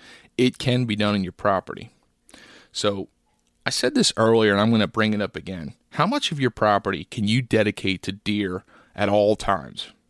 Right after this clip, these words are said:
They can't see you, they can't hear you, they can't smell you. And that starts about one month before hunting season starts and goes all the way until it closes.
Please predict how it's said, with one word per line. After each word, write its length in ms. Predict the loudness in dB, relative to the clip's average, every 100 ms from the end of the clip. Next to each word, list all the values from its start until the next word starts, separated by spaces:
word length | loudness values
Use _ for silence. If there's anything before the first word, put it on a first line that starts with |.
| _ _ _ _ _ _ -14 -6
They 100 | -4
can't 260 | -2 -4
see 220 | -2 2 2
you, 220 | 2 0
they 80 | -2
can't 280 | -2 -4
hear 200 | -2 0
you, 140 | 2 2
they 100 | 0
can't 240 | -4 -4
smell 400 | -4 0 0 0
you. 160 | -4 -12 _ -20 -20 -16 -4
And 180 | -2
that 160 | 0 0
starts 580 | -2 0 2 2 -2 -10 _ _
about 460 | -2 0 2 0 -2
one 340 | -2 2 4
month 420 | 4 4 0 -4 -14 -18 _ -6
before 320 | -6 0 0
hunting 280 | 0 0 0
season 320 | -4 -6 -6
starts 500 | -4 0 0 -2 -8 _ _ -10
and 180 | -4 2
goes 180 | 2 4
all 220 | 4 4
the 80 | 4
way 100 | 4
until 300 | 2 2 0
it 80 |
closes. 520 | -2 -4 -4 -8 -14